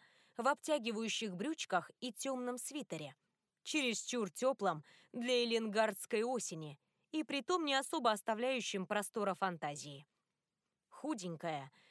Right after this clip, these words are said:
невысокая, изящная и точёная,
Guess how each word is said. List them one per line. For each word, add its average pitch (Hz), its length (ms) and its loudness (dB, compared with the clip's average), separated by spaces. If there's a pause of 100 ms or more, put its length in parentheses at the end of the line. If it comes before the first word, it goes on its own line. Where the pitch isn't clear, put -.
(140)
невысокая, 233 1000 0
изящная 208 760 0
и - 160 -4
точёная, 185 800 -4